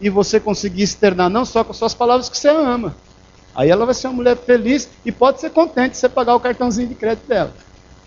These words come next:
Aí você vai fazer ela feliz e contente. O teu marido da mesma forma. Então nós temos que carregar, irmãos, aquilo que Deus nos confiou pra eternidade. Você vai carregar essa roupinha do corpo pra eternidade?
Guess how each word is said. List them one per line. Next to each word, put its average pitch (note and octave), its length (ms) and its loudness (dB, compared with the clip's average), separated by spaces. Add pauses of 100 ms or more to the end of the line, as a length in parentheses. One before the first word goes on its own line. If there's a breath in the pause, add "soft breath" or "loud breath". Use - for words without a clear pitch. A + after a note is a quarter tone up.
(360)
Aí D3+ 100 2
você - 100 6
vai D#3 100 2
fazer G3 220 2
ela F#3 120 4
feliz A3 400 2
e B3 60 -8
contente. - 720 -6 (1000)
O F#3 80 4
teu C4+ 220 4
marido B3+ 340 2
da C#4+ 120 4
mesma B3+ 340 4
forma. - 380 -4 (120)
Então D4 220 2
nós - 160 2
temos E4 240 0
que D4 80 -8
carregar, A#3+ 800 2
irmãos, - 580 -10 (800)
aquilo C#4 360 2
que - 120 -2
Deus C4+ 240 4
nos D#4 100 -8
confiou C4+ 680 2 (320)
pra C#4+ 160 2
eternidade. D#4 920 0 (1800)
Você B3 120 -4
vai C#4+ 100 4
carregar A3+ 360 4
essa F#3+ 140 0
roupinha F#3 360 0
do F3 80 -6
corpo F#3+ 300 2
pra E3 40 -2
eternidade? D#3+ 760 -2